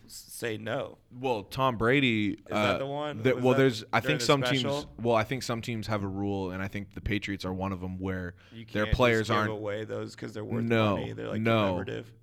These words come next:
Speaker 2: No, not even that. It's, they can't do it on the field in public. They have to do it, like,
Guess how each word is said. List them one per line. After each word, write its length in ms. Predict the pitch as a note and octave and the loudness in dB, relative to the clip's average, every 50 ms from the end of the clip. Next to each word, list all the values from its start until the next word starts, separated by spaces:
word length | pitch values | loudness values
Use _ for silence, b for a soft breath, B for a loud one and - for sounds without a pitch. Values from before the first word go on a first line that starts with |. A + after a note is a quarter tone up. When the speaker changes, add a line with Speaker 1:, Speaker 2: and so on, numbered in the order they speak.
| - - | -12 -6
Speaker 2:
No, 220 | - G#2+ A2 G#2 | -2 0 0 2
not 180 | G2 G#2+ G#2+ G#2+ | 2 2 2 2
even 200 | G#2+ G2 F#2+ F#2 | 2 0 0 -2
that. 320 | G2 G2+ G2 F#2+ - - - | -2 -2 -2 -4 -6 -6 -6
It's, 280 | F#2+ G2 F2+ - - | -6 -6 -6 -8 -8
they 120 | - G2 F#2+ | -6 -6 -4
can't 260 | - - A2+ E2+ E2 | -2 -4 -4 -4 -2
do 200 | - G#2+ G2 G2 | -2 0 0 0
it 100 | F#2 - - | -2 -2 -2
on 180 | G2 G2+ G2 G2 | -2 -2 -2 -2
the 60 | F2+ | -4
field 380 | F2+ - - G2+ G2 F#2 F2+ E2+ | -8 -6 -2 -2 -2 -2 -2 -6
in 120 | D2+ E2+ | -8 -8
public. 440 | G2 - G#2 F#2 F2+ F#2 F2+ D2+ - | -6 -4 -4 -4 -4 -4 -6 -8 -6
They 100 | - F#2 | -6 -4
have 200 | F#2+ G2+ F#2 - | -4 -4 -4 -4
to 80 | - F2+ | -6 -8
do 240 | F2 F#2+ F#2 F#2 F2+ | -6 -4 -4 -4 -4
it, 160 | E2+ - - - - | -4 -6 -8 -8 -8
like, 280 | F2+ E2+ E2 - - | -8 -8 -10 -12 -16